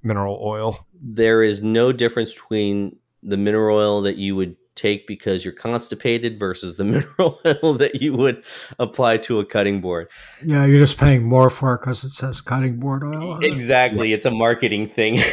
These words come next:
Speaker 3: Yeah.
Speaker 2: So I just get it from, I just got it from, like, Walgreens or, or
Speaker 1: Yeah.
Speaker 2: C V S or wherever.
Speaker 1: Yeah.
Speaker 2: Just,
Speaker 1: Now,
Speaker 2: yeah.
Speaker 1: I will, I will confess, I have never made a pizza peel. I've never made anything that's gonna go into a,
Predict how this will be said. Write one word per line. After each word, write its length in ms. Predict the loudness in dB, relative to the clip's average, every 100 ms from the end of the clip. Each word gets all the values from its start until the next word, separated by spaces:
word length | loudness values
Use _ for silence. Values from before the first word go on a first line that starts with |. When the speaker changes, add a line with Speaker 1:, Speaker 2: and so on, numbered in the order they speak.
| -6 -16 -4
Speaker 3:
Yeah. 180 | -2 2 0 0 0 -2 -2 -4
Speaker 2:
So 380 | 0 0 0 -2 -10 -8 0
I 160 | 0
just 200 | 0 -4
get 200 | 0 0
it 120 | 0 -2
from, 380 | -2 0 -2
I 160 | -2 -2
just 240 | -2 -4
got 200 | -2 0
it 100 | -2
from, 180 | -6 -6
like, 220 | -4 -6
Walgreens 720 | -8 -8 -8 -6 -8 -8 -10 -12
or, 380 | -12 -14 -16 -20 -14
or 100 | -12
Speaker 1:
Yeah. 40 |
Speaker 2:
C 200 | -12 -18
V 120 | -20 -20
S 160 | -20
or 60 | -20
wherever. 460 | -20 -20 _ _ -14
Speaker 1:
Yeah. 100 | -14
Speaker 2:
Just, 180 | -14 -8
Speaker 1:
Now, 220 | -6 -6 _
Speaker 2:
yeah. 100 | _ _ _ _ -2
Speaker 1:
I 80 | 2
will, 240 | 2 2
I 60 | 0
will 140 | 0
confess, 480 | 0 0 0 0 0
I 80 | 0
have 240 | 0 0
never 240 | -2 0 0
made 180 | 0
a 60 | 0
pizza 360 | -2 -4 -4 -4
peel. 420 | -2 -2 -2 -2
I've 180 | -4 -6
never 480 | -6 -2 0 0 0 -8 -20 _ _ -4
made 160 | 0
anything 340 | 0 0 -2 0
that's 240 | -2 -2
gonna 160 | -4 0
go 220 | 0 0
into 200 | 0 -2
a, 120 | -4